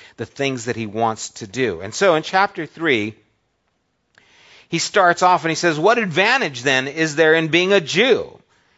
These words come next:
If it doesn't matter if you're circumcised or not circumcised, if, if the person who's a Gentile keeps the law in their heart,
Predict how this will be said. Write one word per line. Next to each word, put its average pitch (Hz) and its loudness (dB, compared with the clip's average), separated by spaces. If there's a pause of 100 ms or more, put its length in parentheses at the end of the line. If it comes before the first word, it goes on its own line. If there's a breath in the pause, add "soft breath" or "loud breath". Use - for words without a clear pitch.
(120)
If - 0
it 151 0
doesn't 185 2
matter 180 2
if 147 -2
you're 143 -4
circumcised 147 0
or 131 2
not 139 2
circumcised, 120 0
if, 123 -2 (180 loud breath)
if 143 0
the 135 0
person 180 -2
who's 143 -2
a 120 -8
Gentile 147 0
keeps 170 -8
the 147 -8
law 151 0
in 143 -4
their 120 -4
heart, 160 2